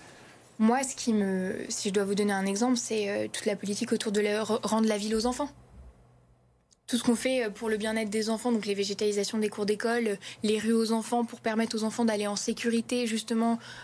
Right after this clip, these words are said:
dans leur école, dans une ville qui est quand même, euh, encore, euh, très, très hostile, on va dire, euh, aux enfants pour qu'ils puissent se déplacer tranquillement,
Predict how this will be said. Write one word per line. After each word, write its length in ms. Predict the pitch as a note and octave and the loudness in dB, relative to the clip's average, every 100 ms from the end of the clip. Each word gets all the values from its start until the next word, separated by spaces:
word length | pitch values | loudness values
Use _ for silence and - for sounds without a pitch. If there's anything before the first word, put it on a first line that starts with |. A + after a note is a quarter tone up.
| - | -2
dans 120 | A3 | 2
leur 80 | G#3 | 2
école, 200 | G#3 A#3+ | 2 0
dans 80 | A3 | 0
une 160 | G3+ G#3 | 0 0
ville 240 | G#3 A#3 | 2 0
qui 100 | A3 | 0
est 20 | G3+ | -2
quand 100 | G#3 | -2
même, 160 | G#3+ | -2
euh, 120 | G#3 G#3 - - - - - | -2 -4 -8 -18 -20 -14 -2
encore, 380 | G3 F#3 A3 G#3 | 0 2 0 2
euh, 380 | G#3 G#3 - - | 2 2 0 -2
très, 340 | - G#3+ G#3+ G3+ | -4 -2 0 0
très 220 | - G#3 | 0 2
hostile, 400 | A#3 - D#4+ D4+ | 0 0 0 0
on 60 | A#3+ | 0
va 160 | A3+ | -2
dire, 240 | G#3 A3 A3 | -2 -2 -2
euh, 360 | G#3+ A3 A3 A3 | -2 -2 -2 0
aux 220 | - G#3 | 0 0
enfants 220 | G#3 G3+ G#3+ | 0 -2 -4
pour 100 | - | -4
qu'ils 120 | G3+ | -6
puissent 160 | - | -4
se 60 | A#3 | 0
déplacer 420 | G3+ G#3+ G#3+ G3+ | 0 0 -2 -2
tranquillement, 460 | G#3 G#3 G#3 A3+ D4 | -2 -2 2 4 2